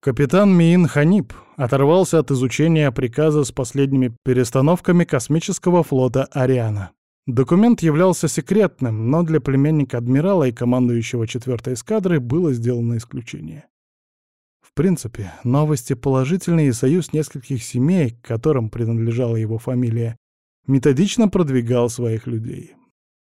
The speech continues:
Надо уточнить, что их альянс ратовал за начало новой эпохи экспансии, то есть войны.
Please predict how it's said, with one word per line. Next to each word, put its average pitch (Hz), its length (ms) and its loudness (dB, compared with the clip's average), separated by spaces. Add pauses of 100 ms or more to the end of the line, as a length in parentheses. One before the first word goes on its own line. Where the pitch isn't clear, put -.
(460)
Надо 139 360 4
уточнить, 127 580 -2
что - 200 -8
их 135 260 -2
альянс 208 440 0
ратовал 131 680 0
за 117 120 -2
начало 143 400 0
новой 139 380 2
эпохи 117 400 -4
экспансии, 120 840 -4 (260)
то 110 180 -2
есть 107 240 -8
войны. 107 440 -8